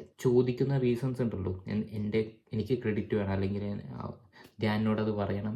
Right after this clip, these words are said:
എന്നുള്ള രീതിയിൽ, ആ, പുള്ളി പറയുന്ന ഒരു കാ-, കാര്യമുണ്ടല്ലോ, ആ,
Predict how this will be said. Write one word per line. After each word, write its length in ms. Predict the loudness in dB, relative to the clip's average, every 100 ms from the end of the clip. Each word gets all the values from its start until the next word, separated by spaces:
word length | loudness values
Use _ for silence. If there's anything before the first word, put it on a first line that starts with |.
| -4
എന്നുള്ള 260 | -2 -2
രീതിയിൽ, 360 | -2 0 -2 -2 -4 -4
ആ, 80 | -6 -12 -16 _
പുള്ളി 240 | -2 0
പറയുന്ന 380 | 0 0 0 0
ഒരു 100 | 0 0
കാ-, 240 | -2 -4 -2
കാര്യമുണ്ടല്ലോ, 600 | -2 2 2 2 -2 -2 -4 _ -20 -20 _
ആ, 120 | -8